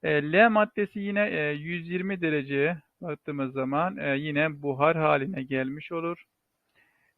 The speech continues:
E, M maddesi ise yüz yirmi derecede, e, ne olur? E, sıvı halde olur.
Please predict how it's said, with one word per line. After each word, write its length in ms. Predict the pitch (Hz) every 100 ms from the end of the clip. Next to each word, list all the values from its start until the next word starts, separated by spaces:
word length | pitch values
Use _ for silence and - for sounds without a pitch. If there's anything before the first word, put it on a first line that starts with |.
| -
E, 540 | 147 139 139 135 131 160 135
M 240 | 135 170 202
maddesi 540 | 180 160 - 139 151
ise 220 | 135 -
yüz 400 | 180 147 151 147
yirmi 400 | 156 156 160 160
derecede, 760 | 147 139 135 131 131 156 196 196
e, 160 | 147 160
ne 40 |
olur? 500 | 170 131 185 208 -
E, 380 | 139 131 127 131 - _ _ -
sıvı 280 | 170 147 185
halde 600 | 160 139 131 123 160 202 - _ _ _ _
olur. 360 | 175 165 139 -